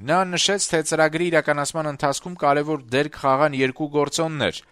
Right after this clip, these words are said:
Առաջինը դրամի փոխարժեքի հարցն է։ Ավագյանը հիշեցրեց, որ անցած տարիներին դրամի արժեվորումը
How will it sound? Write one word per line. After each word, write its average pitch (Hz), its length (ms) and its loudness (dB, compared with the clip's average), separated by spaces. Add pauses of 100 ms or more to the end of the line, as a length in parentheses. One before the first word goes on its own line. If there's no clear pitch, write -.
(240)
Առաջինը 131 480 2
դրամի 135 380 0
փոխարժեքի 127 720 -2
հարցն - 320 4
է։ 87 80 -6
Ավագյանը 101 480 -4
հիշեցրեց, 131 520 -4
որ 127 120 -2 (380)
անցած 131 400 -4
տարիներին 127 480 0
դրամի 123 320 0 (100)
արժեվորումը 120 720 0